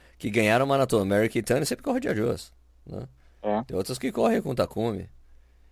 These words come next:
Speaker 1: Então, não,
Speaker 2: É.
Speaker 1: não, não rolou. Acho que não caiu no agrado. Foi um tênis desenvolvido junto com o Kipsang. Talvez ficou muito do gosto dele, talvez, pessoal, não sei. Né?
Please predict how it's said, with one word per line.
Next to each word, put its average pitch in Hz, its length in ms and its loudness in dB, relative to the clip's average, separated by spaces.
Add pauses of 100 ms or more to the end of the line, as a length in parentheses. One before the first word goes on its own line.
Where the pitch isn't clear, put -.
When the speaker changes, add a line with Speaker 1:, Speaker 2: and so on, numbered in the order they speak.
(200)
Speaker 1:
Então, - 460 -6
não, 123 240 -4
Speaker 2:
É. - 20 -4
Speaker 1:
não, 117 340 -6
não 127 120 2
rolou. 127 420 8
Acho - 160 -2
que 113 100 -2
não 117 200 -2
caiu 117 320 4
no 120 80 2
agrado. 104 460 2
Foi 101 140 -4
um 101 80 -2
tênis 98 240 -4
desenvolvido 101 460 0
junto 104 220 -4
com - 100 -12
o - 20 -10
Kipsang. 107 500 -4
Talvez 101 280 -4
ficou - 180 -6
muito 113 240 -4
do 110 120 -4
gosto 113 300 0
dele, 98 300 2
talvez, 82 300 -6
pessoal, 87 380 -8
não 80 60 -12
sei. - 160 -12 (840)
Né? - 140 -14